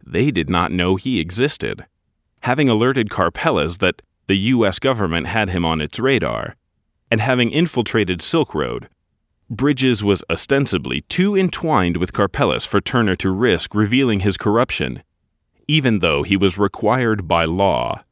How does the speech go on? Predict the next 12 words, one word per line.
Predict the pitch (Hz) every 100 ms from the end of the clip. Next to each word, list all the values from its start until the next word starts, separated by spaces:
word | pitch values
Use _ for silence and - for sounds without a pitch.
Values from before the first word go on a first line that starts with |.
| _
to | -
reveal | 113 120 101 117 123 117 -
anything | 147 151 104 65 80
that | 90 95
might | 95 107 -
be | 110
helpful | 95 92 - - 69
to | 80 107
Ross. | 104 82 - - - - _ _ _ _ _ -
On | 90 92
December | 92 92 151 147
fifteen, | 123 131 - - 80 78 82